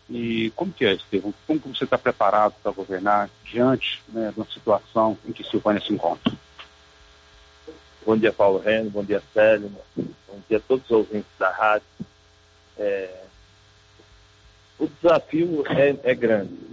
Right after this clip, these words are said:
Speaker 2: mas assim, eu acho que nós temos uma missão de cuidar de Silvânia, um compromisso com a comunidade de Silvânia,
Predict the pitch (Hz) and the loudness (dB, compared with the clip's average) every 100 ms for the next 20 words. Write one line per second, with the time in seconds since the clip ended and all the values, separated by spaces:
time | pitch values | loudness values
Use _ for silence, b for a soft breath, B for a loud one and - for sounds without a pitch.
0 | - 107 107 107 - 113 110 101 95 - | -10 -4 -2 -2 -8 -6 -6 -6 -12 -20
1 | - _ _ _ _ _ 98 107 110 - | -20 _ _ _ _ _ 0 2 2 -2
2 | 123 117 107 110 - 110 113 113 107 107 | -2 -2 0 -2 -2 -2 -2 0 0 0
3 | 101 - 113 113 107 120 113 104 104 - | -4 0 0 0 -2 0 2 2 2 -4
4 | 104 92 104 113 117 107 - _ - _ | -14 -2 2 2 0 -4 -14 _ -20 _
5 | - 107 113 - 110 117 123 - 151 185 | -16 -2 -2 2 2 2 2 2 2 2
6 | 139 139 120 107 107 - - 95 98 113 | 0 -2 0 2 2 0 -10 -4 0 0
7 | 117 | 0